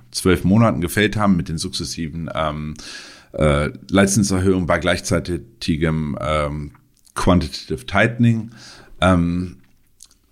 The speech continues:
perspektivisch nach-, oder beziehungsweise erst nachgelagert auf die Wirtschaft auswirken,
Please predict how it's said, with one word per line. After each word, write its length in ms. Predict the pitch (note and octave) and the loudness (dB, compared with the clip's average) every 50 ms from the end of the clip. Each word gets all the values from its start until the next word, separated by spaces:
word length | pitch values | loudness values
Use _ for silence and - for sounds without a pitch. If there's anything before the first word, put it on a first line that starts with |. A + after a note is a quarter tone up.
| _ _ - | _ _ -2
perspektivisch 1080 | - A#2+ G#2+ G2 - - F#2+ - - - - - A#2+ A#2+ A#2+ A#2+ A2 G#2+ G2+ - - - | 2 4 4 4 2 0 -2 -2 -2 -4 0 4 6 6 6 6 4 4 4 2 4 6
nach-, 260 | G2+ G2 G2 G#2 G#2+ | 6 6 6 6 4
oder 180 | - F2+ F2 D#2+ | 2 2 2 0
beziehungsweise 460 | - - - G#2 F#2+ G2 F#2+ E2 F#2 | 0 0 0 0 2 2 2 0 2
erst 220 | - D#2 - - | 0 0 0 0
nachgelagert 880 | F2+ F2+ F#2 A2+ B2 A#2+ B2+ A#2 A#2 A2+ A#2 A2 A#2 A2 G#2+ - - - | 2 2 4 4 2 4 4 4 4 4 2 2 0 -2 -2 -4 -4 -2
auf 160 | G#2+ G#2 - | -2 -2 0
die 160 | - A#2 G2+ | 0 0 0
Wirtschaft 400 | G2+ G#2+ G2+ - B2 A#2 A#2+ - | 0 0 0 0 -2 -2 -2 -2
auswirken, 760 | - G#2 A2 G#2+ - - G#2 A2+ A#2 A#2+ B2 C3 C#3 C#3+ C#3+ | -2 -2 -2 -2 -2 2 2 4 4 4 4 2 2 2 0